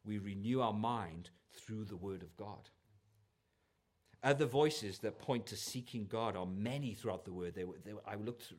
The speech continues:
up and there are hundreds of different verses, but I want to point out a few to you.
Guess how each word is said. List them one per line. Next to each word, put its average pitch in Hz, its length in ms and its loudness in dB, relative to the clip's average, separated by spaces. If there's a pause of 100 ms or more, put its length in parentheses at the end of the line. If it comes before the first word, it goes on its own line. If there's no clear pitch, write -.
up 123 180 -8
and 98 100 -6
there 101 120 -6
are - 40 -8
hundreds 110 540 -6
of 87 80 -8
different 104 300 -8
verses, 107 500 -4 (320)
but 104 80 -4
I 110 60 0
want 147 180 0
to 107 140 -10
point 135 260 -2
out 117 220 0
a - 20 -10
few 123 300 -6
to 104 160 -12
you. 73 160 -8